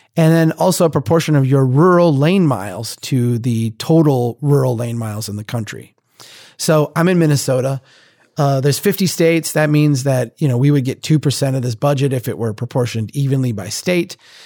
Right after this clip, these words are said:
But let's say that we have five percent of the rural lane miles in the country, and we have three percent of the rural population of the country. That means we would get not two percent, we would get four percent.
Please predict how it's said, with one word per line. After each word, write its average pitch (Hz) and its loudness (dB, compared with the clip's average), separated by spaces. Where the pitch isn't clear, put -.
But 156 2
let's 160 2
say 170 4
that 135 2
we 147 4
have 131 2
five 151 -2
percent 143 0
of 127 -4
the 131 0
rural 160 4
lane 147 2
miles 147 0
in 143 0
the 147 -2
country, 147 -4
and 135 2
we 147 4
have 131 0
three - -4
percent 147 -2
of 117 -4
the 127 0
rural 139 2
population 139 -2
of 139 0
the 147 -2
country. 143 0
That 151 4
means 151 4
we 143 4
would 135 2
get 120 0
not 120 -6
two 220 0
percent, 156 0
we 147 2
would 143 2
get 117 -2
four 123 -2
percent. 65 -12